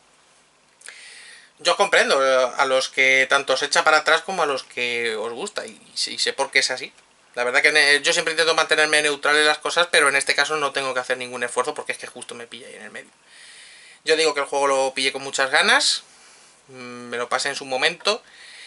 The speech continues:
y por ejemplo, el, el uno, el dos y el tres, mm, me los pasé un millón de veces. O sea, fue, mm, la primer-, la primera vez que lo pude jugar, pasármelo, pasármelo, pasármelo, pasármelo, pasármelo, pasármelo. Con Code Verónica no.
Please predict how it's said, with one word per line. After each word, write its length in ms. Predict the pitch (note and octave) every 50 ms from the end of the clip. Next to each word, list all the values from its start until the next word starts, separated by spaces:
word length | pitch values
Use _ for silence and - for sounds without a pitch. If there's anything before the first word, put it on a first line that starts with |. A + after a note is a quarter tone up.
| - - - _ -
y 500 | - C#3 C#3+ C#3+ C#3+ C#3+ C#3+ C#3+ C#3+ C#3
por 140 | C#3+ C#3 C#3
ejemplo, 320 | C#3+ F3 F3 F3+ D3+ C#3
el, 240 | C#3 C#3+ C#3 B2+ - C3
el 120 | C3+ C#3+
uno, 180 | E3+ G3+ G#3 G3+
el 100 | F#3+ F#3
dos 160 | G3 F#3 F3+
y 40 | G3
el 140 | F#3 F3+ -
tres, 480 | - G3+ G#3+ A#3+ B3+ B3 - - - - - _ _ _ _ _ _ _ _ _ -
mm, 60 | -
me 260 | C#3+ C#3 C3+ C3 C3+ C3
los 80 | B2+ -
pasé 180 | - - -
un 100 | D#3 D3+
millón 280 | C#3+ C3 C3 B2+ B2 B2
de 80 | A#2
veces. 360 | G#2+ - - - - - - - _ _ _ _ _ _ _ _ _ _ _
O 40 | -
sea, 140 | - -
fue, 200 | - - B2 B2+ - _ _ _ _
mm, 140 | - B2 A#2+ G#2+ _ _ _ - _ A#2+ _ _ -
la 120 | A2+ A2+
primer-, 220 | - A#2 A#2 A#2
la 140 | A#2 A#2 A#2
primera 240 | A#2 A#2 A#2+ B2 B2
vez 100 | B2 -
que 60 | -
lo 100 | A#2+ A#2+
pude 200 | - B2+ A#2+ A#2
jugar, 360 | - - A#2+ C#3+ E3+ F#3+ G3+
pasármelo, 540 | - - - - C#3+ D3+ E3 E3 E3+ E3+ E3
pasármelo, 560 | - - - - C3+ C3 C3 C3+ B2+ C3 C3
pasármelo, 480 | - - - C3 B2+ B2+ B2+ B2 B2 B2+
pasármelo, 460 | - - - B2 B2 C3 B2+ B2 A#2
pasármelo, 440 | - - - B2+ C3 C3 B2+ B2+ -
pasármelo. 400 | - - - B2+ B2+ C3 C3 - _ _ - - - - - - - - - - - - - -
Con 140 | - C3
Code 160 | C3 D3 D3 C#3+
Verónica 380 | C#3+ C#3+ D3 D3 C#3 C3 B2+
no. 80 | A#2